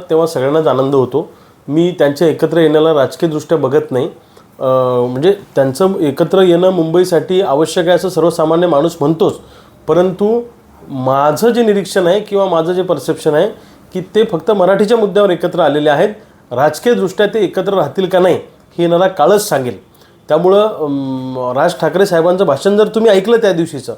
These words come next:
तर त्यांनी कुठेही राजकीयदृष्ट्या भाषण केलेलं नाही एकत्र येण्यासंदर्भात. त्यांनी फक्त "मराठीच्या मुद्द्यावर आम्ही एकत्रित आलोय"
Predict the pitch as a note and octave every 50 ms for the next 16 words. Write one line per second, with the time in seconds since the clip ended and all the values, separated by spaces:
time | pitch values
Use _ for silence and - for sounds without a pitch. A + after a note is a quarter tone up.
0 | - _ _ _ _ _ _ _ _ - F#3+ F3+ F#3 G3 G3 A3 G#3 - - F3
1 | D#3+ G3+ A#3+ A3+ D3+ D#3 E3+ F3 - - C4 B3 A#3+ A#3 - - B3 - D#3+ E3
2 | - A3 G#3+ G3 G#3 G3+ G3 F#3+ F#3 F3 E3 D3+ D3 C#3+ - - D3 - C3+ C3+
3 | B2+ A#2 B2 A#2 - B2+ A#2+ A#2 A2+ G#2+ G#2 G2 - - - - _ _ - G3
4 | A#3+ B3 A#3+ G#3+ G#3 G#3 - C#4 B3 A#3 A3+ A#3 A#3 A#3 A#3 A3 B3 A#3 A3+ A3
5 | G3 A#3 A#3 A3+ A3+ A3 A3 G#3 E3+ G3+ F#3+ G3 F#3+ F#3+ F3 D#3 C#3 C3 A#2+